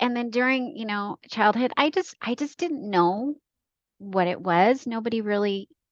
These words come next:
knew what it was, and I kept it to myself, which probably not a great thing. So I don't think my parents even understood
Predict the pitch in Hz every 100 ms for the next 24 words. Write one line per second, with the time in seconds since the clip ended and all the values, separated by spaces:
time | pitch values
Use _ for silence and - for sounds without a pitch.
0 | _ _ 202 185 196 202 202 254 330 339
1 | 320 294 285 233 - 180 185 - - 285
2 | - - 165 - - - _ _ _ _
3 | _ _ _ - 220 220 208 190 190 220
4 | 185 - - 156 202 294 339 - - _
5 | - 320 320 339 320 262 240 240 240 233
6 | 233 233 226 226 - - 220 214 208 -
7 | - 202 190 190